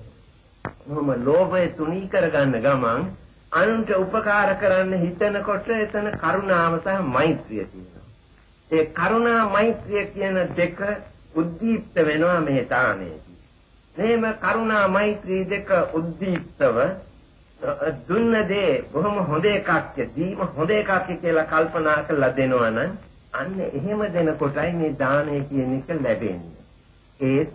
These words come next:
නිකම්ම නෙමෙයි. ඒ දානය පිරිසිදුව ලැබෙන්නට නම් එහෙම දෙන ඇත්තා කල්පනා කරන්නට නරකයි. මොකවත් ඒක ගාවන්නේ එහෙම. සමහර අය යමක් දෙනකොට ඒක තව හතරක පහක ගාවලා දෙනවා.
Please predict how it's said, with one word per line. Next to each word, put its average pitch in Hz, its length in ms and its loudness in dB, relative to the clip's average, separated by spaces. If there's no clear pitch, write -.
නිකම්ම 131 560 0
නෙමෙයි. 127 520 2
ඒ 127 160 -4
දානය 131 400 2
පිරිසිදුව 156 580 2
ලැබෙන්නට 117 640 0
නම් 127 280 2
එහෙම 220 380 2
දෙන 208 240 0
ඇත්තා 202 480 0
කල්පනා 185 600 2
කරන්නට 165 500 0
නරකයි. 139 600 2
මොකවත් 165 540 2
ඒක 156 220 2
ගාවන්නේ 127 680 4
එහෙම. 92 220 -10
සමහර 220 480 4
අය 226 220 4
යමක් 190 380 4
දෙනකොට 170 560 4
ඒක 185 460 2
තව 165 320 2
හතරක 180 460 2
පහක 175 420 0
ගාවලා 127 500 6
දෙනවා. 92 340 -8